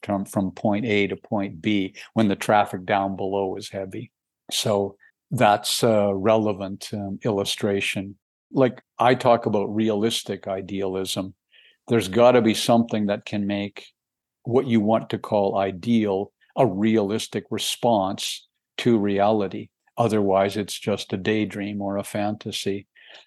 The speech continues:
Uh, I mentioned something else. Uh, you know, you think about a, having a dinner and people are coming over for dinner and you say, "What can I make? What can I?" And you say, "Ah,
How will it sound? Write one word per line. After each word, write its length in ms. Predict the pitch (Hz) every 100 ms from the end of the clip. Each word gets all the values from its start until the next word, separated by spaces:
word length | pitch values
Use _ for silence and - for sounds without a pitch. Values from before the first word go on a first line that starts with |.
| -
Uh, 120 | 101 -
I 140 | 120 117
mentioned 520 | 117 120 117 113 -
something 440 | - 135 127 113
else. 400 | 110 117 113 -
Uh, 320 | 107 104 101 101 - -
you 120 | 107
know, 60 |
you 120 | 107 104
think 280 | 120 107
about 260 | 104 101 98
a, 100 | 95 - _
having 360 | - 127 117 110
a 40 |
dinner 420 | 101 110 131 117 107
and 100 | 107
people 300 | 117 110 104
are 80 |
coming 380 | 101 110 107 104
over 240 | 104 98 98
for 200 | - 101
dinner 380 | 120 147 117
and 120 | 98 98
you 100 | 101
say, 460 | - 110 104 98 _ _ _ _ _ _
"What 180 | - 131
can 140 | - 120
I 40 |
make? 260 | 127 117 117
What 120 | 113
can 140 | 117
I?" 40 | 117
And 200 | 113 107
you 60 |
say, 180 | - - -
"Ah, 420 | - - - -